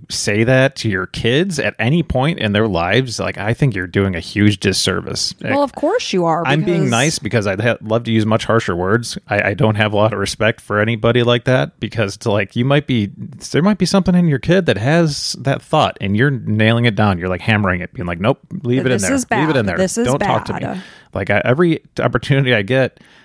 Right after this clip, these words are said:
Speaker 1: I try to say it to our kids, like, whether you're with a guy or a girl or whatever, I, I try not to say, I'm like, "Your next partner." I, I try to say
Speaker 2: Yeah,
Speaker 1: that.
Speaker 2: and we always just say, "No matter what, we'll love
Speaker 1: The
Speaker 2: you."
Speaker 1: person you love, like, the person you marry.
Speaker 2: Mm-hmm.
Speaker 1: I
Speaker 2: We will
Speaker 1: try
Speaker 2: love
Speaker 1: to
Speaker 2: and support you.
Speaker 1: And it's hard, but it's, uh,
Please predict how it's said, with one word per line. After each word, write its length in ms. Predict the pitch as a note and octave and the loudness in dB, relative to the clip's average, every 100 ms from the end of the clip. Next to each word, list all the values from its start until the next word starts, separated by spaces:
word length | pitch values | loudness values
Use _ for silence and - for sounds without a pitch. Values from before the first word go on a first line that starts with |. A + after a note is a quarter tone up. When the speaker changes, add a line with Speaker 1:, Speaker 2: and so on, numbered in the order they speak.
| _ | _
Speaker 1:
I 40 | |
try 240 | - A#2 C3 | -8 -2 2
to 140 | B2+ | 0
say 300 | - - B2+ | 0 0 2
it 120 | B2 G#2+ | 2 0
to 80 | |
our 140 | A2 A2+ | 0 0
kids, 280 | - B2+ G#2+ | 0 0 0
like, 140 | G2+ | 0
whether 280 | A#2 D3+ F3 | 0 2 2
you're 220 | E3+ D#3+ | 2 2
with 180 | D3+ - | 0 -2
a 40 | |
guy 260 | B2+ B2+ A#2+ | -2 0 2
or 200 | B2+ A2 | 2 0
a 60 | A2 | -4
girl 240 | - G#2+ | -4 -2
or 60 | C3 | 0
whatever, 420 | F#3 D#3 G#2 A#2+ B2+ | 2 2 0 -2 -2
I, 120 | A#2+ - | 0 0
I 60 | |
try 180 | D3 G3+ | 0 2
not 160 | G3 - | 2 0
to 60 | |
say, 320 | C3+ D3+ E2+ F#2 | 0 0 0 -4
I'm 120 | A2 | 0
like, 180 | A#2+ G#2+ - A#2 - B2+ | 0 0 -8 -16 -12 0
"Your 160 | A#2+ | 2
next 200 | C3 - | 2 0
partner." 360 | - D#3 - - - | 0 0 -2 -12 -6
I, 180 | - G#2+ G#2 | 0 2 2
I 40 | |
try 160 | A#2 B2+ | 2 0
to 80 | |
say 140 | A2 - | 0 0
Speaker 2:
Yeah, 240 | C#4 E3+ | 0 0
Speaker 1:
that. 60 | - | 0
Speaker 2:
and 100 | B3+ | 0
we 100 | E4+ | 0
always 220 | E4+ A#3+ | 0 0
just 140 | G3+ - | -2 -2
say, 140 | G3 | -2
"No 100 | F3+ | 0
matter 220 | F#3 E3+ | 0 0
what, 340 | D#3+ C4+ A4 - | 0 0 0 -2
we'll 400 | - F3+ E3 D3+ | -2 -2 0 0
love 180 | E3 D3 | -2 -2
Speaker 1:
The 60 | |
Speaker 2:
you." 60 | - | 0
Speaker 1:
person 260 | E3+ D3+ D#3 | 0 0 2
you 120 | C#3 | 2
love, 320 | B2+ G2 E2 | 2 0 -2
like, 100 | F#2 | -6
the 80 | A2+ | 0
person 240 | C3+ - | 0 0
you 80 | C3 | 0
marry. 380 | A2 F2+ - - - | 0 0 -4 -10 -6
Speaker 2:
Mm-hmm. 300 | F#3+ A3+ C4 | -2 0 -2
Speaker 1:
I 100 | G3 | 0
Speaker 2:
We 80 | G#3+ | 0
will 60 | A3+ | 2
Speaker 1:
try 140 | - | 2
Speaker 2:
love 100 | A3 | 2
Speaker 1:
to 60 | A#3 | 2
Speaker 2:
and 120 | B3+ | 0
support 360 | A#3+ A3 A#3 - | -2 -2 -2 -2
you. 220 | C3+ A2+ | -4 -4
Speaker 1:
And 140 | E3+ C#3 | -2 -2
it's 120 | - | 0
hard, 320 | C#3 A#2+ E2+ | 0 0 -2
but 200 | G2+ F#2 | -4 -4
it's, 220 | G#2+ - | -6 -2
uh, 300 | G#2+ F#2+ F2 | -2 0 -2